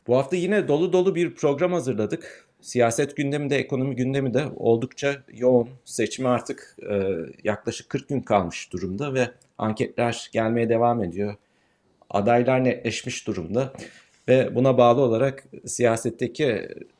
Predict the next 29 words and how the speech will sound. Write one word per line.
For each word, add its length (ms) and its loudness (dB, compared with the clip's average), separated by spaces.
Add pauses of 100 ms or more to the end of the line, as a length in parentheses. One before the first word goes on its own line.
(460)
tartışmalar 720 0
da 200 0
hareketlendi. 840 0 (120)
Diğer 240 6
taraftan 460 0
da 200 0 (180)
seçim 380 -6
sonrasında 680 -2 (180)
ekonomiyi 580 -6
ne 140 0
bekliyor, 380 -2
nasıl 220 -8
politikalar 480 -2
uygulanacak, 800 -2 (380)
nasıl 240 2
bir 120 6
enkaz 460 0
var, 340 0
buna 220 2
dair 200 4
tartışmalar 720 0
da 120 2
var. 180 -2 (320)
İstersen 640 4
Gülener, 320 2
ilk 280 -4
olarak 640 0
anketlerle 640 2
başlayalım. 640 0